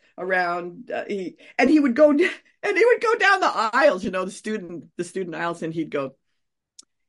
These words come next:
and he'd go, you know, "So, well, what do you think of what I just said?" Right? And they loved him. I mean, he was the most engaging teacher. And,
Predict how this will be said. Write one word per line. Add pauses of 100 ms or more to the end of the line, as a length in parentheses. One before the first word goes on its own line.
(260)
and
he'd
go, (260)
you
know, (260)
"So,
well,
what
do
you
think
of
what
I
just
said?"
Right?
And (640)
they
loved
him.
I
mean,
he
was
the
most
engaging
teacher.
And,